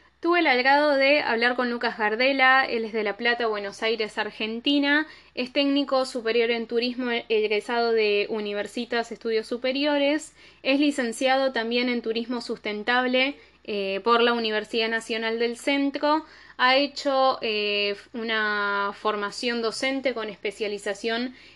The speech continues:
en el nivel superior, por lo cual es docente, y también, eh, es titular de la agencia Vía Milano Viajes y Turismo de la Ciudad de La Plata.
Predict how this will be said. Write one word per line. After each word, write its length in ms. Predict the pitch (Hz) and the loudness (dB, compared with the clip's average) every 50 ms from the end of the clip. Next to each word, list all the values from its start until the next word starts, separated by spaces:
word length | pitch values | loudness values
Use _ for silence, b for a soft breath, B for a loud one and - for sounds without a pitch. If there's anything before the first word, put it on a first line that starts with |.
| B B | B B
en 160 | - 247 240 247 | -6 -2 0 0
el 140 | 254 254 | 2 2
nivel 260 | 254 247 247 254 262 254 | 0 0 0 0 -2 -2
superior, 560 | - 277 247 269 269 269 294 294 285 302 294 | -4 -4 -2 0 2 4 4 4 4 2 2
por 160 | - 226 214 | 0 -2 0
lo 140 | 208 202 202 | 0 0 0
cual 400 | - 220 220 220 226 233 220 - | 4 4 4 6 4 2 0 -2
es 200 | - 233 208 - | -4 -4 -4 -2
docente, 800 | 233 220 220 - - 247 240 247 240 240 240 254 262 262 285 B B B B B B | -4 -4 -2 -2 0 0 0 0 -2 -2 0 0 0 0 -2 B B B B B B
y 260 | _ 254 277 277 294 277 | _ -2 0 2 2 2
también, 640 | - 269 269 269 277 277 277 277 285 294 294 - - | 2 0 2 2 2 4 4 4 4 4 2 0 -2
eh, 760 | - 240 226 214 214 208 208 208 208 208 208 214 208 214 208 180 | -4 -2 0 0 0 0 0 0 -2 -2 -4 -6 -8 -8 -8 -4
es 180 | - 240 240 - | -2 -2 -2 -2
titular 480 | - 247 254 254 247 233 233 240 240 | -4 -4 -2 0 0 2 2 2 4
de 100 | 247 247 | 2 2
la 100 | 233 220 | 2 0
agencia 680 | 220 - - 247 247 247 247 247 - 262 254 240 240 233 | 0 -2 -4 -4 -4 -4 -6 -6 -4 -2 0 0 0 0
Vía 280 | 220 233 240 240 233 | -2 -2 0 0 0
Milano 360 | 240 233 220 226 226 233 226 | -2 -2 -2 -2 -4 -2 -2
Viajes 400 | 226 226 226 226 - 240 220 - | 0 0 0 0 -2 -4 -6 -6
y 80 | 240 220 | -8 -8
Turismo 560 | - 240 240 233 254 247 254 269 254 254 254 | -6 -4 -2 -2 -2 -2 -2 -2 -2 -2 0
de 160 | 247 220 214 | 0 0 0
la 100 | 214 220 | 0 -2
Ciudad 240 | 214 - - 214 202 | -4 -4 -2 0 0
de 100 | 202 196 | 0 0
La 140 | 196 190 185 | 0 -2 -4
Plata. 380 | - 175 170 - 185 196 202 | -6 -8 -8 -6 -8 -8 -8